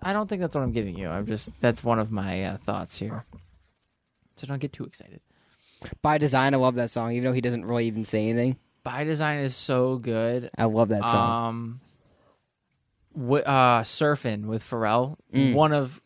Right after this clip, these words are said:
Speaker 1: Kid Cudi's best songs.
Speaker 2: Word, I never heard that one actually.
Speaker 1: Oh, dude.
Speaker 2: So I actually wouldn't be opposed to listening to this album if you do wanna give me this, but you
Speaker 1: That's,
Speaker 2: know.
Speaker 1: that's a thought, but I
Speaker 2: Okay.
Speaker 1: think, I think I might, I might go with something else. I don't,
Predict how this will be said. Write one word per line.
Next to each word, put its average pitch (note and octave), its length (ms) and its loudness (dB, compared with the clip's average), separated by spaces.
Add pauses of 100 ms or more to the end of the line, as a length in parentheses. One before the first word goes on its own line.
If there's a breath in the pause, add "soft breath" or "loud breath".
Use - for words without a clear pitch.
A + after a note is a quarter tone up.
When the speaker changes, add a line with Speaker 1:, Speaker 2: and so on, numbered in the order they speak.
(220)
Speaker 1:
Kid C3+ 200 -2
Cudi's G#2+ 240 -2
best - 380 -6
songs. F2+ 440 -12
Speaker 2:
Word, A#2+ 200 0
I B2 120 2
never C#3 220 4
heard C#3 160 4
that A2+ 160 0
one G#2 100 -4
actually. G2+ 400 -8
Speaker 1:
Oh, - 120 -20 (100)
dude. - 100 -20 (220 loud breath)
Speaker 2:
So - 140 0
I G3+ 80 4
actually A#3+ 300 2
wouldn't F#3 180 4
be E3 60 6
opposed C#3 280 2
to A#2+ 80 0
listening A2+ 220 -2
to G#2+ 60 -2
this G#2+ 80 -2
album G#2 280 -2 (240)
if G#2+ 100 -4
you A2 140 2
do G#2+ 160 4
wanna G#2+ 160 2
give G#2 140 -2
me G2+ 40 -2
this, G#2 220 -2
but A2 200 0 (100)
you - 80 -4
Speaker 1:
That's, E3+ 180 4
Speaker 2:
know. G#2 80 -6
Speaker 1:
that's F3+ 220 0
a F3 40 -4
thought, A2+ 520 2
but B2 100 -4
I A#2 120 0
Speaker 2:
Okay. A2+ 160 4
Speaker 1:
think, G2 180 -6
I C3+ 80 -4
think A#2+ 160 -6
I - 20 -4
might, A2 240 -6 (180)
I B2 100 -2
might A#2+ 320 0
go - 180 -4
with G2+ 100 -4
something F2+ 260 -8
else. F#2 360 -4
I C#3+ 140 2
don't, D#3+ 260 0